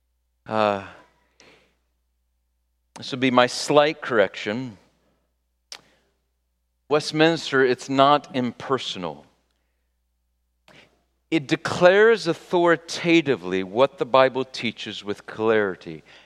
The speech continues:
And we then declare that this is what we believe. And when we do, it becomes very personal.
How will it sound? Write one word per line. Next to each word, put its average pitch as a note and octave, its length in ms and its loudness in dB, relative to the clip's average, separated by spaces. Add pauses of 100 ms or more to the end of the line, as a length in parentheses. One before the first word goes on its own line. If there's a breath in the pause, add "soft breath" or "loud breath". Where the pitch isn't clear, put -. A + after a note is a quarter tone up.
(160 soft breath)
And A#2 260 -6
we G#3+ 360 0
then A#2+ 500 0
declare A#2 760 0
that F#2 280 -6
this A#2+ 220 -2
is G#2 160 -10
what G#2 240 -2
we D#3+ 240 -6
believe. F2 460 -8
And G#2+ 180 -6
when F#3 240 -4
we A3+ 160 -8
do, C#3+ 240 -8
it G2+ 80 -6
becomes A2 400 -12
very C3+ 380 -6
personal. - 540 -20